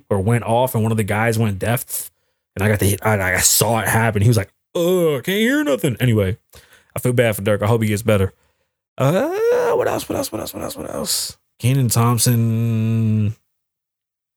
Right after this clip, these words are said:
Kenan Thom-, yeah, I mean, he's been around so long. He just kinda, like, made it, made it. Uh, shit I see on TikTok. I've been watching marble races. Don't judge me, but, uh, that's how bad shit was. Like, my depression took me to marble races.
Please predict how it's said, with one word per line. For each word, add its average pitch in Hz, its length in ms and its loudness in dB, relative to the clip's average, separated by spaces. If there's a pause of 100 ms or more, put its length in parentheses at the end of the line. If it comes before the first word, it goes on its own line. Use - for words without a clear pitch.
(200)
Kenan 104 320 0
Thom-, - 260 0
yeah, 123 200 2
I - 20 0
mean, 104 300 4
he's 113 100 2
been 117 160 0
around 117 280 2
so 104 140 0
long. 104 260 2
He 104 100 -6
just 117 160 -4
kinda, 110 180 2
like, 101 160 0
made 87 300 0
it, - 140 -6
made 87 180 -2
it. - 80 -8 (1120)
Uh, 170 260 2
shit 220 240 0
I 226 60 2
see 220 200 0
on 220 160 2
TikTok. 185 640 0 (280)
I've 170 120 -2
been 185 160 0
watching 190 500 0
marble 175 400 2
races. 127 680 0 (180)
Don't 233 200 0
judge 131 300 2
me, 180 280 0 (480)
but, 202 260 2
uh, 156 100 -2 (120)
that's 214 260 2
how 220 160 2
bad 180 420 2
shit 156 220 -2
was. 117 340 2
Like, 120 220 2
my 175 160 2
depression 185 540 0
took 175 240 2
me 160 260 2
to 143 180 0
marble 143 400 2
races. 107 640 2